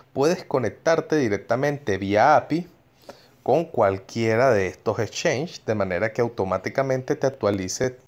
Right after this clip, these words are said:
tus balances. Esta es una opción ligeramente avanzada y, si les soy honesto, le falta mejoras porque no actualiza con precisión y hay pequeños detalles en los precios promedios y un amplio etcétera. Así que, mm,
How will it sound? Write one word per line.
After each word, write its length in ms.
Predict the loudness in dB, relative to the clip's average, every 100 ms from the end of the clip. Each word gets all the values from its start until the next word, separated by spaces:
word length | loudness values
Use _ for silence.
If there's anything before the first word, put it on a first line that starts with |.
| -8
tus 300 | -4 -4 -6 -2
balances. 800 | 0 2 0 -2 -12 -16 -20 -20 _ _ -20 -20 -10 -4
Esta 240 | -4 -2
es 60 | -2
una 140 | -2
opción 600 | -4 -2 0 0 -2 -10 -16 -18 -4
ligeramente 680 | -2 0 2 2 2 0 2
avanzada 640 | 2 0 0 2 2 -2 -8
y, 160 | -8
si 180 | -6 -6
les 180 | -6 -4
soy 140 | -6 -6 _ -6
honesto, 340 | -6 -6 -6 -2
le 180 | -4
falta 360 | -2 0 2 2
mejoras 540 | 2 0 0 0 -4
porque 400 | -6 -6 -4 -6
no 140 | -2 -2
actualiza 720 | -2 -4 -2 -6 -4 -4 -2
con 160 | -4 -4
precisión 720 | -6 -6 -6 -2 0 0 -2 -12 -20 -20 -6
y 60 | -2
hay 160 | -2
pequeños 500 | -2 -2 -2 -2 0
detalles 580 | 0 2 4 4 2 0
en 360 | 0 -2 0 -2
los 140 | -2
precios 360 | -2 -2 -4 -6
promedios 960 | -6 -4 0 2 2 2 0 0 0
y 80 | -2
un 140 | -4
amplio 240 | -4 -4 -8
etcétera. 420 | -2 -2 -2 -6
Así 200 | -6 -8
que, 380 | -2 -2 -2 -8 _ _ _ -12
mm, 380 | -10 -6 -6